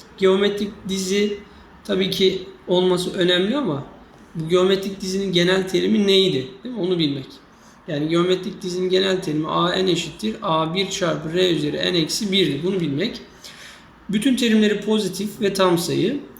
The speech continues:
İlk altı teriminin toplamının, ilk üç teriminin toplamına oranı altmış beş.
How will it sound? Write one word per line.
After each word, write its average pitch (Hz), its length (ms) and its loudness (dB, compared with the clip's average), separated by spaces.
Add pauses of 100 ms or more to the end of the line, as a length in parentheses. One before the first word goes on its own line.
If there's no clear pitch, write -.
(500)
İlk 233 300 0
altı 208 320 0
teriminin 185 520 2
toplamının, 156 640 0
ilk 202 220 -2
üç 220 120 -6
teriminin 196 420 0
toplamına 185 720 0
oranı 208 380 0
altmış 185 380 -6
beş. - 380 -4